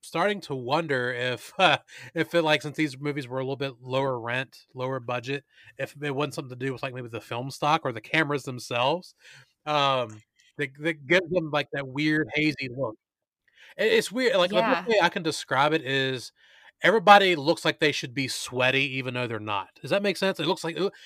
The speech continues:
Speaker 1: the whole movie looks humid.
Speaker 2: <laughs> Yes.
Speaker 1: It looks humid.
Speaker 2: It's a, okay, that's a really good way to describe it, and, I mean, it's one of those, it's like, even if it's not intentional,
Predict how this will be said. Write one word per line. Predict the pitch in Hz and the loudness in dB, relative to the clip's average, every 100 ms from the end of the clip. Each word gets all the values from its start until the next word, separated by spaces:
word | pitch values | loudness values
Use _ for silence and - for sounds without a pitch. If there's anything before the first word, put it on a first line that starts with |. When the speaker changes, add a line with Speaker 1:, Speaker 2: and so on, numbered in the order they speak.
| - - | -20 -4
Speaker 1:
the | 160 | 0
whole | 160 233 | 4 6
movie | 226 202 | 6 4
looks | 175 - | 2 0
humid. | - 165 170 117 95 | -6 2 4 2 -6
Speaker 2:
<laughs> | - - - - | -14 -20 -20 -8
Yes. | 117 202 202 - - - _ _ _ - | -2 0 0 -6 -8 -8 _ _ _ -12
Speaker 1:
It | 135 | -6
looks | 151 | -6
humid. | - - 165 117 98 - | -8 -12 -10 -10 -14 -10
Speaker 2:
It's | 262 240 | -6 0
a, | 302 254 | 0 0
okay, | 262 202 | 0 0
that's | 202 233 | 2 0
a | 269 | -2
really | 214 214 | -4 -4
good | 202 | -2
way | 190 185 | -2 -2
to | 185 | -4
describe | 170 - 175 165 156 | -8 -8 -6 -4 -4
it, | 104 - | -6 -2
and, | 190 | -2
I | 175 | -2
mean, | 214 208 190 - - - - | -4 -4 -6 -12 -20 -18 -10
it's | 226 | -6
one | 240 254 | -2 -2
of | 285 | 0
those, | 269 254 | -2 -4
it's | - 226 | -8 -6
like, | 233 - - _ _ _ _ - | -4 -6 -10 _ _ _ _ -6
even | 262 294 | -2 0
if | 285 | 0
it's | 262 - | -2 -4
not | - - | -2 -2
intentional, | 196 202 190 196 220 233 254 | -2 -2 -2 -4 -2 -2 -2